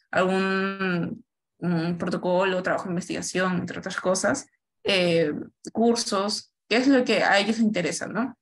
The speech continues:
Probablemente lo vean si es que hay una actividad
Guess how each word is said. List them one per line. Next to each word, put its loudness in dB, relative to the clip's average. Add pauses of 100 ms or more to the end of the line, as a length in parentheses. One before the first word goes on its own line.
(140)
Probablemente 2
lo 2
vean -2 (380)
si -6
es -8
que -2
hay 0
una 0
actividad -2